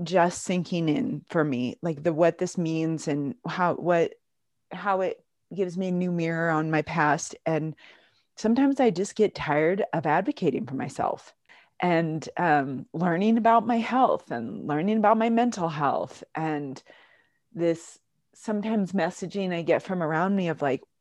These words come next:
"Why do you think there's something wrong with you? There's nothing wrong with you." But I, I, there's this, this thing in me that I can sense that there's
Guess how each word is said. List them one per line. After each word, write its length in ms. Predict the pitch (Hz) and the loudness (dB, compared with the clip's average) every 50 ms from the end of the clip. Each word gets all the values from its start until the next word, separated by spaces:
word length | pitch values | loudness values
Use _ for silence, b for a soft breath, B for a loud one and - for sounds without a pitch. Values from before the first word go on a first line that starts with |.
| _ _ | _ _
"Why 260 | - 175 170 170 180 190 | -8 -4 -2 0 0 0
do 80 | 208 | 0
you 80 | 214 202 | 0 0
think 160 | 175 208 208 | 0 0 0
there's 200 | 202 185 170 - | 0 0 -2 0
something 200 | 180 180 175 160 | -2 -2 -2 -2
wrong 280 | 160 160 156 165 175 170 | 0 0 0 0 -2 -4
with 180 | 160 156 - 151 | -6 -6 -4 -2
you? 80 | 147 | 0
There's 220 | 139 131 117 131 151 | 0 0 -2 -2 -4
nothing 260 | 160 151 147 160 151 | -4 -4 -4 -4 -4
wrong 280 | 143 135 135 135 127 123 | -2 -2 -2 -2 -2 -4
with 160 | 117 143 - | -8 -10 -8
you." 340 | 151 - - - - - - _ _ - | -6 -6 -6 -6 -8 -10 -14 _ _ -6
But 120 | 180 165 | -2 0
I, 240 | 151 101 175 170 - - _ - | 2 2 0 0 -4 -8 _ -8
I, 160 | 190 190 160 147 160 165 160 - _ _ _ - | -8 -6 -6 -6 -8 -8 -10 -12 _ _ _ -10
there's 300 | - 165 160 156 156 - | -4 -2 -2 -2 -2 -6
this, 240 | 180 160 - - - | -12 -12 -14 -14 -12
this 240 | - - - - - | -12 -12 -12 -12 -14
thing 320 | - - 196 180 196 180 | -12 -8 -8 -6 -6 -6
in 160 | 139 151 123 | -6 -8 -10
me 180 | 92 82 85 - | -10 -12 -12 -12
that 160 | - - 92 | -10 -8 -8
I 240 | 92 104 95 98 113 - - _ _ b b b b b b b b b b _ _ _ _ _ - | -8 -8 -8 -10 -10 -12 -16 _ _ b b b b b b b b b b _ _ _ _ _ -14
can 260 | - 180 180 160 151 | -8 -6 -6 -6 -6
sense 600 | 147 - - - - 196 196 196 175 170 - - | -8 -10 -10 -6 -4 -2 -2 -2 -2 -4 -6 -2
that 200 | - 151 147 - | 0 0 0 2
there's 460 | - 139 135 135 135 135 - - - | 2 0 2 2 2 0 -2 -6 -20